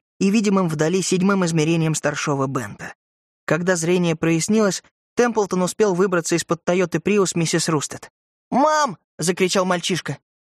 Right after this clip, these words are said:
Мне было едва слышно за ревом убийственного дождя.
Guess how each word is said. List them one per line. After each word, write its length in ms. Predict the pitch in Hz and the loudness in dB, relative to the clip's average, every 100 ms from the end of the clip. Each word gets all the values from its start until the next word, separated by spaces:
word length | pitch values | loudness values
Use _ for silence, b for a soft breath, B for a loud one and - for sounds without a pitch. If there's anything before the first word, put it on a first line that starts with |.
| _ - | _ -2
Мне 220 | 190 214 | 2 2
было 160 | 208 208 | 2 2
едва 320 | 202 202 208 | 0 0 -2
слышно 380 | - 208 - 147 | 0 -2 0 0
за 140 | 151 | 2
ревом 260 | 165 156 156 | 2 0 0
убийственного 580 | 151 156 - 147 147 151 | 0 -2 0 0 0 0
дождя. 400 | 147 147 131 | -2 -2 -6